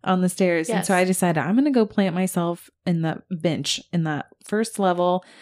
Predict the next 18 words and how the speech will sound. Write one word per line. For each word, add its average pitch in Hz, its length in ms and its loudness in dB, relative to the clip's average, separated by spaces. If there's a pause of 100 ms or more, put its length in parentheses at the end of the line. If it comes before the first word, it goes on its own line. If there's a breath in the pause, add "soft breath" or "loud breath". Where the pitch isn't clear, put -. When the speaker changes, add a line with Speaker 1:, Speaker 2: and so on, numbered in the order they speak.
(160 soft breath)
Speaker 1:
so 170 300 -4
she 247 200 2
can't 269 220 2
go 220 140 4
anywhere 185 460 4
without 208 360 0
me 214 120 4
seeing 190 520 2
her." 180 340 -6 (120)
Speaker 2:
And 202 200 -2
I 190 180 0
went 262 200 0
out 202 220 -2
to 214 100 -4
the 226 100 0
car 226 460 4
Speaker 1:
<laughs> - 0 -
She - 500 -2